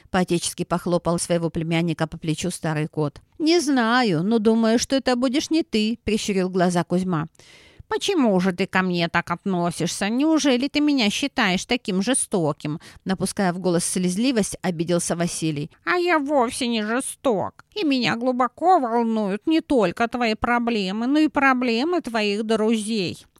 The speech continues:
Кстати, как там поживает твой друг-медведь?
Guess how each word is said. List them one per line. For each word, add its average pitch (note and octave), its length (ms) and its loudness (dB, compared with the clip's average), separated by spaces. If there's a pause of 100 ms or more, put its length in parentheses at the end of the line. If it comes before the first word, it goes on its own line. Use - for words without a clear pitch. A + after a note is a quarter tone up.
Кстати, - 680 -4
как D#4 220 2
там C#4+ 180 0
поживает A#3+ 680 0
твой G#3 220 -2
друг-медведь? F#3+ 920 -4